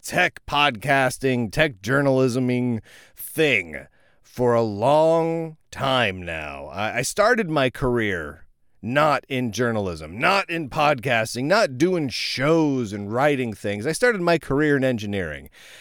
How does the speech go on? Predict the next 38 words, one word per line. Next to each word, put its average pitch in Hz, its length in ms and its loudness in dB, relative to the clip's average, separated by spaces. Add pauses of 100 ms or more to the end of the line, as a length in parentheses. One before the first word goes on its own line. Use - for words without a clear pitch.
(120)
uh, 110 240 2
software 123 460 0
testing, 139 640 0
software 123 440 0
development, 113 760 0 (380)
uh, 113 720 2
software 120 440 0
automation 123 800 0
work. 101 320 -4
And 127 240 -4
then 139 400 0
moving 151 340 2
on 160 220 2
from 135 200 -2
there, 175 260 4
I 147 80 2
started 143 320 -2
going 143 240 2
into 127 320 -2 (400)
to 131 120 -4
management 123 840 0
of 101 100 -4
development 104 680 -2
and, 107 140 -6
and 120 160 -4
all 156 160 4
those 170 300 2
sorts 131 260 -2
of 113 80 -6
things. 107 320 -4
And 139 160 -2
then 180 240 4
once, 202 460 0 (320)
once 202 400 -2
that 156 420 0
line 156 420 2
of 135 140 0
work 127 480 0